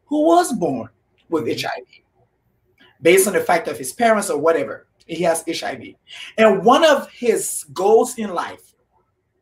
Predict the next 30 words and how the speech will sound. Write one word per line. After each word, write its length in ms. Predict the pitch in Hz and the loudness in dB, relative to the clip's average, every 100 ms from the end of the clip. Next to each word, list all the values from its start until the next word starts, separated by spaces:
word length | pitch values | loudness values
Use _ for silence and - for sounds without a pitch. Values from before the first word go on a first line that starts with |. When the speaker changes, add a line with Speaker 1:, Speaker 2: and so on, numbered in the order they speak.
| _ _ _ _ _ _ _ _ _ _ _ _ _ _ _ _ _ | _ _ _ _ _ _ _ _ _ _ _ _ _ _ _ _ _
Speaker 1:
was 260 | - 180 185 | -2 0 0
to 100 | 190 | -4
go 200 | 180 190 | 0 0
to 140 | 202 202 | 0 0
that 200 | 175 170 | 0 0
concert. 520 | 185 147 - - _ _ _ _ - | -6 -8 -12 -16 _ _ _ _ -18
Speaker 2:
Mm-hmm. 320 | 110 107 123 - _ - | -18 -16 -20 -20 _ -4
Speaker 1:
Or 80 | 302 | 2
let's 260 | 349 - - | 2 2 0
say 120 | 381 | -4
somebody 340 | - 359 330 | -2 0 0
is 260 | 349 370 - | 0 -2 -2
dying 360 | 240 214 214 190 | 2 2 2 -4
in 100 | 185 | -12
three 180 | 208 165 | -12 -12
weeks. 520 | 143 - - - - _ _ _ _ _ - | -14 -18 -20 -20 -20 _ _ _ _ _ 0
And 240 | 220 196 | 2 2
one 120 | 208 | 2
of 100 | 269 | 2
the, 280 | 233 175 196 | 0 -4 -4
the 40 | 190 | 0
bucket 340 | 208 226 269 | 2 0 -2
lists 500 | 262 262 330 - - - _ _ _ _ _ _ _ _ - _ | -4 -4 -4 -6 -12 -18 _ _ _ _ _ _ _ _ -20 _
is 180 | 226 233 | -8 -6
go 180 | 233 294 | -2 -2
to 80 | 294 | 0
the 120 | 294 | -2
Rolling 280 | 277 294 302 | 2 2 0
Loud 220 | 277 285 | -2 -2
concert. 500 | 381 427 - 143 - | -4 -10 -10 -14 -20